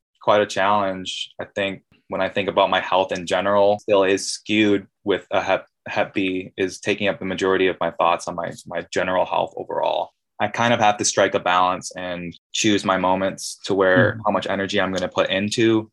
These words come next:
Speaker 1: I mean, obviously, if it's something serious and I think there could be, you know, connection, I would follow up on that. But for the most part, I kind of just, in a way, power through a lot of the moments where I, I am kind of in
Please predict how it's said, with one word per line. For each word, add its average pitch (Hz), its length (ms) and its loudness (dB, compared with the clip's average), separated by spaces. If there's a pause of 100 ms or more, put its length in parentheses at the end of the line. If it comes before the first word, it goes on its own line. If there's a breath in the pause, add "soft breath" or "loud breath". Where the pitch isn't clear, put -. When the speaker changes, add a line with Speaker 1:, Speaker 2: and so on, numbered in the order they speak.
(120)
Speaker 1:
I 113 80 2
mean, 107 120 4
obviously, 107 380 4
if 101 100 2
it's 98 120 -4
something 95 280 -4
serious 95 480 2
and 92 100 -8
I 92 80 -6
think 90 220 -10
there 90 120 -4
could 87 180 -12
be, 90 260 -6 (220)
you 95 100 -8
know, 92 120 -2
connection, 90 360 -4
I 90 60 0
would 87 140 -2
follow 90 240 2
up 90 100 -4
on 92 120 -4
that. 90 220 -4
But 95 220 -2 (140)
for 107 60 -2
the 104 60 0
most 98 280 0
part, 92 200 4
I 92 120 2
kind 98 260 -2
of 90 100 -4
just, - 440 -6 (120)
in 101 100 -6
a 98 60 0
way, 98 160 2
power 95 380 2
through 98 360 0
a 98 180 -2
lot 95 240 2
of 95 180 -2 (640)
the 98 100 0
moments 95 480 0
where 92 140 2
I, 95 260 2 (540)
I 101 80 0
am 98 140 -2
kind 98 220 -2
of 95 80 -4
in 98 320 -4